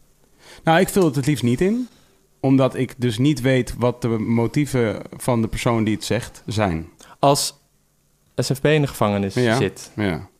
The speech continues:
Speaker 2: en het label plaatst op Twitter,
Speaker 1: Ja.
Speaker 2: mensen roepen op T V, "Free
Speaker 1: Ja.
Speaker 2: S F P." Wat
Speaker 1: Hm.
Speaker 2: denk je dan dat het betekent?
Speaker 1: Dat weet ik niet.
Speaker 2: Je hebt geen idee?
Speaker 1: Nee.
Speaker 2: Oké.
Speaker 1: Nou, wacht even. Ik heb wel een idee.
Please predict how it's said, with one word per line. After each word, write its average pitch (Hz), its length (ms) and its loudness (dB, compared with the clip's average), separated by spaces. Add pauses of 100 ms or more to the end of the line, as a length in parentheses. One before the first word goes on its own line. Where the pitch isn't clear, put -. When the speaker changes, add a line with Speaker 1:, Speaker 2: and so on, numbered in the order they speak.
(220)
Speaker 2:
en 110 200 0
het 110 160 -2
label 120 420 2
plaatst - 680 0 (140)
op - 160 -6
Twitter, 104 500 2
Speaker 1:
Ja. 98 340 0
Speaker 2:
mensen 107 300 -2
roepen 104 220 0
op 95 120 -2
T - 160 -2
V, 98 320 2 (760)
"Free 117 460 0
Speaker 1:
Ja. 117 260 2
Speaker 2:
S 80 80 -4
F - 100 -10
P." - 40 -20 (200)
Wat 113 100 2
Speaker 1:
Hm. 110 40 2
Speaker 2:
denk 123 160 2
je - 80 0
dan 120 140 2
dat 104 120 -6
het 101 100 -8
betekent? 101 580 -6
Speaker 1:
Dat 113 260 -6
weet 110 180 0
ik 123 100 -2
niet. - 460 -6
Speaker 2:
Je 120 80 -4
hebt - 120 -6
geen 113 180 2
idee? 95 280 -4 (100)
Speaker 1:
Nee. 101 360 -2 (240)
Speaker 2:
Oké. 101 380 -2 (100)
Speaker 1:
Nou, 175 280 6
wacht 170 180 2
even. 95 280 0
Ik 135 100 -6
heb 156 100 -2
wel 190 140 4
een 190 60 4
idee. 113 500 2